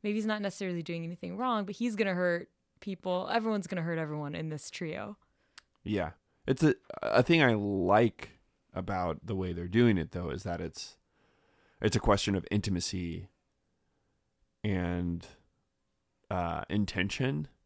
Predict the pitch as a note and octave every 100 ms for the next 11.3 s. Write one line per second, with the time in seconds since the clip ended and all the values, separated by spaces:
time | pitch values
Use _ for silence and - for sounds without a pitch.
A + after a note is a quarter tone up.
0 | _ - G#2+ G2+ - G2+ F#2 E2+ F2 D2
1 | - - - _ _ _ _ _ _ _
2 | _ - G#2 G2 F2+ - G2 F#2+ G2 A#2+
3 | A#2 D#3+ D#3 - - A2+ G#2 F#2+ - G3
4 | G#3+ F3+ - G2+ F#2 F2 F2 E2+ - -
5 | _ _ _ - F#2+ E2 - D#2 - C2+
6 | A#2 - F#3+ G3 F3 - - - - -
7 | G#2+ G#2 F2 - - - - - - -
8 | E2 - - _ _ _ _ _ _ -
9 | G2 - C#2+ - - - - - - -
10 | - - - G#3+ F#3 - - E3+ - -
11 | - - -